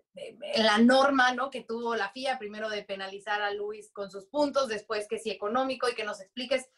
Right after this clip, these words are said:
bien a todo, porque yo sé que te encanta, por eso te lo voy a dejar a ti, y que ya después Noemí nos diga cómo lo vivió, obviamente ahí ya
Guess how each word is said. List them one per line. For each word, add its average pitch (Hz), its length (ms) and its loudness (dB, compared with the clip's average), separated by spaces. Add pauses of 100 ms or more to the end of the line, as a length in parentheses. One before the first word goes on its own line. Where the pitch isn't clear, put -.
(160)
bien 233 160 2
a 220 80 2
todo, 302 260 4
porque 208 180 -12
yo 214 100 -8
sé 226 140 -14
que 233 80 -10
te 285 120 -6
encanta, 349 340 -4
por 233 140 -4
eso 233 120 -10
te 226 80 -8
lo 220 80 -4
voy 233 100 -4
a - 20 -4
dejar 240 160 -8
a 262 100 -8
ti, 320 180 -14
y 277 80 -10
que 330 160 -4
ya 370 120 4
después 370 440 -2 (220)
Noemí 269 340 -2
nos 320 220 0
diga 311 240 2
cómo 277 240 2
lo 262 140 2
vivió, 233 380 -2
obviamente 240 480 -6
ahí 220 380 -4
ya 220 320 -2